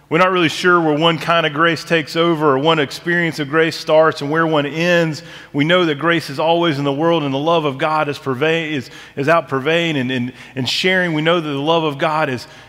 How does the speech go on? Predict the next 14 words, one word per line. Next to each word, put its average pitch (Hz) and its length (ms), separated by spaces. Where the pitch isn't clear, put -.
it's 117 800
here 202 440
and 123 180
now 170 400
and 127 80
it's - 80
in 131 80
the 117 80
future, 180 380
it's 143 100
in 135 80
the 120 60
past, 180 540
and 131 140